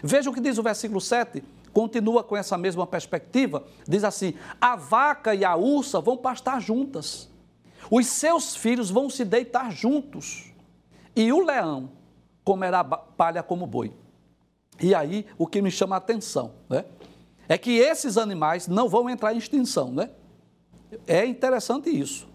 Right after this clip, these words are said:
Durante o milênio, <laughs> esses animais vão existir. Então, vai ter ursa, vai ter leão, porque não vai entrar em extinção, porque está na palavra de Deus e cremos sim na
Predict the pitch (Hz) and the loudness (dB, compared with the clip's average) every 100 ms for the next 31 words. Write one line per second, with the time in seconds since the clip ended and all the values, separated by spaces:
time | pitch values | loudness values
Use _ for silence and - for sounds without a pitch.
0 | - 117 165 156 214 233 220 226 175 135 | -4 2 2 2 0 0 -2 0 0 -2
1 | 135 147 220 208 - 160 156 151 208 - | -2 0 2 2 0 -2 0 0 -2 -4
2 | - 135 120 190 226 277 - 165 143 - | -16 -6 0 0 0 -2 -2 -2 -4 -8
3 | - _ 156 156 175 175 175 170 170 151 | -20 _ 0 2 0 0 -2 0 -2 -2
4 | - 175 208 196 - 147 165 165 165 190 | 2 4 4 0 -2 -2 -2 -2 0 0
5 | 170 175 180 190 208 190 254 185 208 202 | 0 0 -2 -2 0 0 0 0 0 -2
6 | 185 175 175 196 160 170 170 208 - 196 | -2 -4 -4 -6 -2 0 0 -2 -2 -4
7 | 190 165 190 - - - 175 175 175 180 | -2 -2 -2 -6 -12 -2 0 2 0 -2
8 | 180 165 196 190 202 190 220 247 - 196 | -2 2 0 0 -2 2 2 2 -4 -4
9 | 185 185 | 0 0